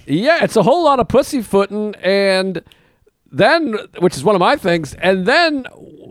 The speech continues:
when I say, when I'm, I'm like, "Say this," I feel like a, a, a douche. Like, afterwards, I'm like, "Oh my God, what was I doing? I can't believe I said that. I didn't want anyone to know that." And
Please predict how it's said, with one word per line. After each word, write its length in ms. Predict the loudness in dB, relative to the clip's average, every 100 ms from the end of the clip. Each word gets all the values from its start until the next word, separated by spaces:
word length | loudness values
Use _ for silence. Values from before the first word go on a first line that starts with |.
| -2
when 100 | 0
I 220 | 2 2 -2
say, 640 | -2 2 4 6 4 2
when 340 | -4 -2 0
I'm, 220 | 2 2 0
I'm 180 | -2 0
like, 220 | 0 -2
"Say 360 | -6 -2 0 2
this," 420 | 2 2 0 -12 -18 -20 -20 -20 -6
I 80 | -6
feel 240 | -2 2
like 160 | 2 2
a, 480 | 0 -2 -8 -10 -10 -6
a, 80 |
a 40 | -6
douche. 640 | -6 0 4 4 4 0
Like, 140 | -4 0
afterwards, 540 | 0 0 0 2 2
I'm 140 | 0 0
like, 180 | -2
"Oh 180 | 2 2
my 200 | 0 -6
God, 400 | -6 -4 0 0
what 140 | 0 0
was 100 | -2
I 140 | -4
doing? 400 | -2 0 2 0
I 80 | -4
can't 200 | -6 -6
believe 220 | -2 -2
I 120 | -2
said 320 | -4 -4 -4 -2
that. 200 | -2 -2
I 60 |
didn't 100 | -2
want 120 | -4 -4
anyone 180 | -4 -6
to 60 |
know 200 | -6 -4
that." 300 | -2 -4 -6
And 280 | -8 -10